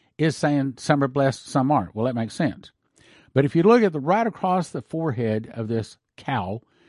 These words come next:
it is a pristine seven. I mean, it's the, you don't see any black hairs in the white. You don't see any white hairs in the black.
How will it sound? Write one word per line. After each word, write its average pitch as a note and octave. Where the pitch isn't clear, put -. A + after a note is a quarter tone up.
it D3+
is B2
a C3
pristine E3
seven. F#2
I C3+
mean, C#3+
it's D3+
the, C#3
you C#3+
don't F#3+
see F#3+
any D#3
black D3
hairs D3+
in B2
the B2
white. D#3
You D3
don't D#3
see D#3+
any C#3+
white C#3+
hairs D#3
in E3
the D3
black. B2